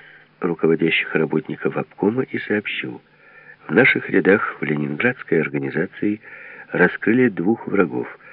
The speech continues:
Чудова и Кадацкого. Они арестованы в Москве». Мы ничего не могли сказать. Казалось, что примерз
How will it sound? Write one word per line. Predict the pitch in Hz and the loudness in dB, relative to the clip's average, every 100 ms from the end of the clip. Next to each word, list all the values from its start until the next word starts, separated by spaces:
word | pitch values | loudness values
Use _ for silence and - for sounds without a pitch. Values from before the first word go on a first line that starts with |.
| - - - - | -20 -20 -18 -4
Чудова | - 123 127 120 120 - | 2 4 4 2 -2 -6
и | 101 | -6
Кадацкого. | - 90 - - - - 58 - _ _ _ _ _ _ _ _ _ _ _ _ _ _ _ _ - | 0 0 0 -8 -8 -8 -8 -16 _ _ _ _ _ _ _ _ _ _ _ _ _ _ _ _ 0
Они | 85 104 127 - | 2 4 2 4
арестованы | 104 92 - 82 80 76 | 4 4 2 2 4 0
в | 71 | -4
Москве». | 69 - - 55 - _ _ _ _ _ _ _ _ _ _ _ _ _ _ _ _ _ _ - | -6 -8 -10 -12 -12 _ _ _ _ _ _ _ _ _ _ _ _ _ _ _ _ _ _ 0
Мы | 90 | 2
ничего | 98 98 - 98 | 2 0 2 2
не | 107 | 4
могли | 95 85 82 | 2 0 -4
сказать. | - - 82 - - - _ _ _ _ _ _ _ _ _ _ _ - | -4 -4 -6 -8 -12 -20 _ _ _ _ _ _ _ _ _ _ _ -16
Казалось, | - 85 92 104 - - - - | -6 2 4 4 2 -18 -20 -14
что | - - 92 | -6 -2 0
примерз | 87 82 85 95 85 | 0 0 2 0 -2